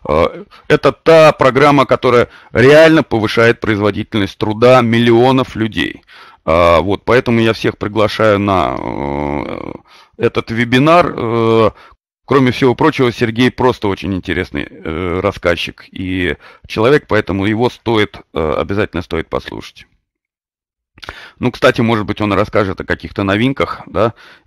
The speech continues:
и, э, это тоже будет интересно. А, столь же интересный человек, а, с которым меня с-, свела судьба однажды, это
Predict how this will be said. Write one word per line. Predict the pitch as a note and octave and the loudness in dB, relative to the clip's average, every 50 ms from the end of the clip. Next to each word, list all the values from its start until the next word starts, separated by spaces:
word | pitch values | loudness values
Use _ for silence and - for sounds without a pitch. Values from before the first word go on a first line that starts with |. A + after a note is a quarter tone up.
| _ | _
и, | - D2+ D2+ D2+ D#2 - - | -10 -8 -6 -4 -4 -6 -6
э, | - - G2 F#2+ G2 F#2+ F#2+ F#2+ F#2 F2+ F2+ F#2 F2+ | -6 -6 -4 -2 -2 -2 -2 -2 -2 -2 -2 -4 -4
это | F2 - C2 | -4 -6 -6
тоже | - - F2+ F2 F#2 | -6 -6 -6 -6 -6
будет | C2 F2+ F2 D#2 - | -6 -6 -8 -6 -6
интересно. | C#2+ D2 - - C2+ C#2 B1+ - - - - - _ _ _ - - - - - - - _ - | -8 -8 -8 -6 -6 -6 -8 -8 -12 -16 -18 -18 _ _ _ -20 -20 -20 -20 -20 -20 -16 _ -2
А, | - F2 G#2 A2 G2 E2+ | 2 4 4 4 4 2
столь | - - - - E3 D#3+ C#3+ | 0 -2 0 2 2 4 4
же | A#2+ C3+ | 2 2
интересный | C3+ C3 A#2+ - C3+ B2+ B2 A#2+ - - A#2 A2+ | 2 2 2 0 0 0 0 0 -2 -4 -4 -4
человек, | - B2 A2+ A2+ A#2 B2+ D3 D#3+ E3+ - - - - - - - _ | -2 -2 0 2 2 2 2 0 0 -2 -8 -16 -20 -20 -20 -20 _
а, | - - E2+ G2+ G#2 G#2+ G#2+ G#2+ G#2+ G#2 | -4 -2 0 2 4 4 4 4 4 2
с | - - | 0 -4
которым | - A2 - - A#2+ A2+ A2+ | -4 -4 -2 0 0 0 0
меня | A2+ A2+ A2 A2 A2 A2 A2 | 0 0 0 0 0 0 -2
с-, | - - - - - - - | -4 -8 -16 -18 -20 -16 -12
свела | - G#2 G#2+ G#2+ G#2 G2+ G#2 | -6 -4 -2 2 2 2 0
судьба | - - G2 G2 G2+ G#2 C3 C#3 D3 D3 | 0 -6 -10 -10 -2 2 4 4 6 4
однажды, | C#3+ B2+ C3+ C3+ C3+ B2+ A#2+ A2 G#2+ A#2 | 4 4 2 2 2 2 0 0 0 2
это | A2 A2 A#2 - - A2+ - | 2 2 2 2 0 -2 -2